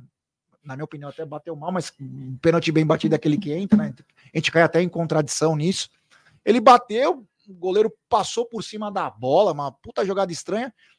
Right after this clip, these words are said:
e o Palmeiras decretava três a zero e o fim do primeiro tempo, Egidio. Queria que você comentasse algumas pinceladas aí,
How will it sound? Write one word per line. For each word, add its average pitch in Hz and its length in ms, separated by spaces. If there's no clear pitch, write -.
e 269 80
o 294 40
Palmeiras 262 440
decretava 226 800
três 277 360
a 214 120
zero 202 480
e 277 140
o 311 100
fim 285 400
do 294 100
primeiro 277 380
tempo, 214 300
Egidio. 175 520
Queria 247 120
que 254 80
você 269 80
comentasse 254 540
algumas 269 360
pinceladas 202 840
aí, 190 280